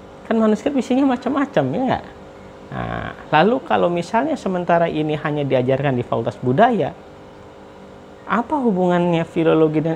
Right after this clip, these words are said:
ilmu budaya? Khususnya sejarah, bahasa, dan sastra. Ada apa dengan filologi dan ilmu budaya? Nah, yuk kita jawab sama-sama ya.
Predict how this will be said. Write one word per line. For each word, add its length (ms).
ilmu 160
budaya? 480
Khususnya 480
sejarah, 800
bahasa, 560
dan 160
sastra. 480
Ada 320
apa 400
dengan 400
filologi 480
dan 320
ilmu 240
budaya? 480
Nah, 560
yuk 320
kita 160
jawab 240
sama-sama 800
ya. 160